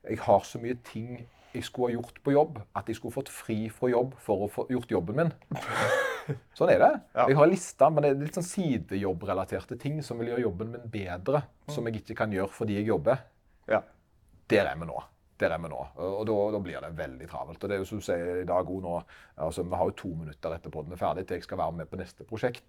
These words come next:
Speaker 1: Så, men det, det er jo ikke negativt, det er jo jeg selv som har valgt dette greiene her, men jeg er jo nødt til på et eller annet tidspunkt å lære meg å enten forvalte tiden min bedre, det er vel kanskje det jeg må gjøre, eller sette meg rammer for hvordan jeg bruker tiden. Det er, det er vel en annen ting da.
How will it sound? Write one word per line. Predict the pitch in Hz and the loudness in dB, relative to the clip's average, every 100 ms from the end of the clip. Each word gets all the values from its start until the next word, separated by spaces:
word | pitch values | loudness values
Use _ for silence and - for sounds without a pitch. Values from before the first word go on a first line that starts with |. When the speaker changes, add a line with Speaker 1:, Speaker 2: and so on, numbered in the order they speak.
| - | -4
Speaker 1:
Så, | 101 - - - _ | -4 -4 -14 -20 _
men | 110 120 - | -4 -4 -8
det, | 117 113 | -10 -8
det | 110 | -8
er | |
jo | 98 | -8
ikke | 131 135 | -6 -6
negativt, | 113 92 104 131 - | -4 -6 -6 -6 0
det | 113 | 0
er | |
jo | |
jeg | 110 | 0
selv | 113 92 | -2 -2
som | 101 | -2
har | |
valgt | 82 80 - | -2 -4 -12
dette | 85 | -6
greiene | 98 95 117 | -4 -2 -2
her, | 123 | -2
men | |
jeg | 113 | -4
er | 110 113 | -4 -6
jo | 110 | -6
nødt | 98 | -8
til | 104 | -8
på | 117 | -8
et | 113 | -6
eller | 104 | -6
annet | 98 | -8
tidspunkt | 87 110 104 - - | -12 -12 -12 -12 -10
å | 117 | -6
lære | 117 120 117 95 71 67 71 87 | -2 0 2 0 -4 -6 -6 -4
meg | 107 101 | -4 -2
å | 98 - - - _ _ _ - | -2 -4 -16 -20 _ _ _ -8
enten | 110 - - 131 | -8 -8 -4 4
forvalte | 202 101 - 117 | 6 6 4 -6
tiden | - 80 76 71 | -10 -12 -10 -8
min | |
bedre, | 80 82 76 123 | -6 -4 -2 2
det | |
er | 143 | 2
vel | - | 2
kanskje | 117 - | -6 -6
det | 147 | -8
jeg | 71 | -8
må | 82 131 | -2 2
gjøre, | 240 262 - | 4 2 0
eller | 120 127 | 0 2
sette | 139 - 104 | -2 -2 -2
meg | 104 110 | -2 -4
rammer | 123 127 80 65 - | -8 -8 -8 -10 -10
for | 104 | -10
hvordan | - - 110 | -8 -8 -6
jeg | |
bruker | 120 - - - | -6 -8 -12 -16
tiden. | 69 82 78 - | -8 -6 -6 0
Det | 104 | 4
er, | 98 95 117 104 | 4 2 -2 -6
det | |
er | 107 | -6
vel | 101 | -4
en | 98 | -4
annen | 73 | -6
ting | - 104 | -6 -6
da. | 95 | -6